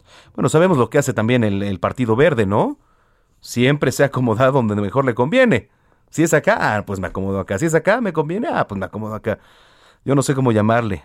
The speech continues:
¿Usted cómo le llamaría al Partido Verde? Escríbanos, arroba Zamacona al aire. Bueno, en un evento previo al encuentro de diputados, diputadas federales de la coalición Juntos Haremos Historia, la dirigente del Partido Verde, Karen Castrejón, pidió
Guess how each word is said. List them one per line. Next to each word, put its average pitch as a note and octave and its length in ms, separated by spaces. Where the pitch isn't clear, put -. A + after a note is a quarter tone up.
¿Usted D#3 360
cómo D#3 200
le C#3+ 80
llamaría B2+ 360
al B2+ 100
Partido A#2+ 340
Verde? A2+ 340
Escríbanos, B2+ 580
arroba A2+ 300
Zamacona F#2 480
al E2+ 260
aire. E2+ 300
Bueno, G3 260
en E3+ 300
un F#3+ 80
evento F3 320
previo E3 320
al C3+ 80
encuentro D3 420
de A#2+ 80
diputados, B2 840
diputadas A2 460
federales G#2 420
de G2 80
la F2+ 80
coalición F#2+ 380
Juntos G#2 280
Haremos G#2+ 300
Historia, D3+ 480
la A#2 120
dirigente A#2+ 460
del G#2 160
Partido A#2 340
Verde, A#2 400
Karen A2+ 340
Castrejón, C3 760
pidió A#2 460